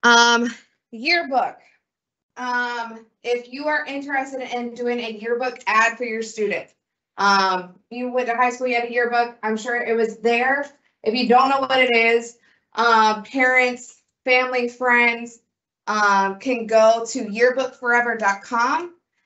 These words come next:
and they can design a quarter page, half page, or whole page. Sounds like a song. Um,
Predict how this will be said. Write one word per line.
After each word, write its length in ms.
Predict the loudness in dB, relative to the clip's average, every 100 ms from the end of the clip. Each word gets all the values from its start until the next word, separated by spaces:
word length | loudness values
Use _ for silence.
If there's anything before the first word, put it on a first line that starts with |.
| _
and 200 | -2 2
they 140 | 2 2
can 200 | 0 -2
design 960 | -2 -2 2 2 4 2 -2 -6 -10 _ _ _ _ _ _ _ _
a 140 | -10 -4
quarter 320 | 2 2 4
page, 320 | 2 0 0
half 220 | 0 0
page, 260 | 2 0 0
or 100 | -2
whole 400 | -4 -2 0 0
page. 580 | 2 4 4 2 -8 -16 _ _
Sounds 140 | -16 -14
like 100 | -12
a 40 |
song. 340 | -10 -10 -12 -20 -20 _ _ 2
Um, 560 | 4 4 4 2 -4